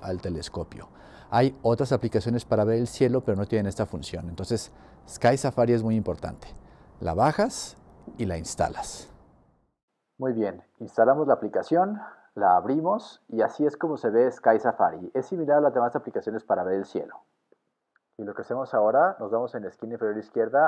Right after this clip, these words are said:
al menú. De ahí nos vamos a ajustes. Ahí buscamos telescopio y damos clic en predeterminados.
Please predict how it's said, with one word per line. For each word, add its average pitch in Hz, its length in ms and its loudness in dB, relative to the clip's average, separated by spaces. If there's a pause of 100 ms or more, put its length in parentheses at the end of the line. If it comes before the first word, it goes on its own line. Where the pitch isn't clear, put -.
al 101 180 0
menú. 87 300 -14 (680)
De 101 140 -4
ahí 127 300 0
nos 110 240 -6
vamos 117 420 0
a 90 300 0
ajustes. - 580 -6 (3500)
Ahí 107 200 -6
buscamos 120 520 -6
telescopio 143 920 -4
y 123 140 -8
damos 120 300 -6
clic 123 340 -8
en 127 200 -6
predeterminados. 92 1120 -4